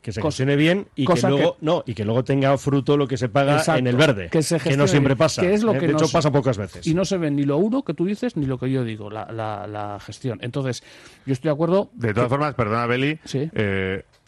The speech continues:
Speaker 3: esta directiva, esta junta directiva, ha estado, su,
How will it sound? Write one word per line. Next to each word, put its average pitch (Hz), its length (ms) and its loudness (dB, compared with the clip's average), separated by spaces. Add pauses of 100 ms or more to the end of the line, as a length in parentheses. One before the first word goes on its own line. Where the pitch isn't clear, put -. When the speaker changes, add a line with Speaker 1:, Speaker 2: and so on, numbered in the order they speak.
(160)
Speaker 3:
esta 104 1300 -2
directiva, 107 420 -2
esta 101 140 -4
junta 110 260 -2
directiva, 113 600 -2 (340)
ha - 80 -10
estado, 101 1080 -2
su, 95 340 -6